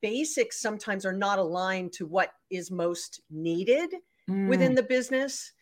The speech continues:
Speaker 1: And so how do you determine, or how do you advise executives and people listening? Because I think that all of us are trying to streamline what we're doing and add value and be more effective and efficient during this time. How do you uncover what the basics are,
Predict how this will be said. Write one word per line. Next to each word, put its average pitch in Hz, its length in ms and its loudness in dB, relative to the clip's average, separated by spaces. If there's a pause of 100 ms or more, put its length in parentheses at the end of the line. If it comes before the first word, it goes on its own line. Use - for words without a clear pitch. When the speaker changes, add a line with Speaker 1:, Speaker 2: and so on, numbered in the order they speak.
(120)
Speaker 1:
And 240 120 0
so 233 180 6
how 269 300 4
do 339 80 0
you 269 220 2
determine, 214 500 -2
or 160 100 -2
how 220 200 2
do 208 60 -4
you 175 120 -2
advise 180 400 2
executives 165 760 -2
and 311 200 2
people 226 300 -2
listening? 185 420 -2
Because 196 260 -4
I 190 100 0
think 220 320 0
that 180 180 2 (180)
all 240 240 10
of 190 80 4
us 180 140 0
are 170 60 -2
trying 180 320 2
to 170 180 -2
streamline 190 560 0
what 170 120 0
we're 185 100 -2
doing 170 340 -2
and 156 160 -2 (420)
add 190 260 8
value 185 500 6
and 160 180 0 (360)
be 226 140 2
more 196 240 4
effective 202 440 2
and 175 120 4
efficient 180 500 -4
during 175 320 0
this - 220 -8
time. 170 480 -4 (220)
How 277 120 6
do 339 80 6
you 339 140 2
uncover 233 500 2
what 196 300 4 (160)
the 185 220 -2
basics 202 520 -4
are, 170 400 0